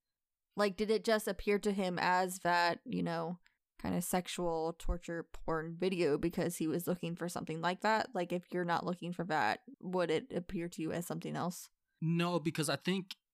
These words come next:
Speaker 2: like, it may have different versions, but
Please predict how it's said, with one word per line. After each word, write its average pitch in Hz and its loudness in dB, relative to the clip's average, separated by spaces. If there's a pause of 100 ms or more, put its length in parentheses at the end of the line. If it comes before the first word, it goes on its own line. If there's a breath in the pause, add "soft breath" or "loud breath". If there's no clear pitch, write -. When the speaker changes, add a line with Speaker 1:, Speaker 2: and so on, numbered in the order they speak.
(280)
Speaker 2:
like, 147 0
it 156 6
may 170 4
have 139 0
different 143 2
versions, 131 2 (720)
but 123 2